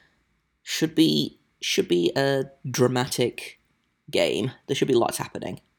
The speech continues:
Uh, so we'll talk about some of the storylines that are coming up in that, and also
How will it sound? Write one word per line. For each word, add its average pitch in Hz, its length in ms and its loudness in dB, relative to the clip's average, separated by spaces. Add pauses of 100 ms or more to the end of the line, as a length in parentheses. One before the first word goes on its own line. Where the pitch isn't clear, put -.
(280)
Uh, - 340 -6
so - 340 -6
we'll 107 360 -4 (640)
talk - 200 4
about 143 160 2
some 156 100 -4
of 135 80 0
the 123 60 -2
storylines 139 680 -2
that - 120 -8
are - 40 -8
coming 113 260 -8
up 117 180 -4
in - 200 -6
that, 160 420 -4
and - 300 -12
also - 260 -6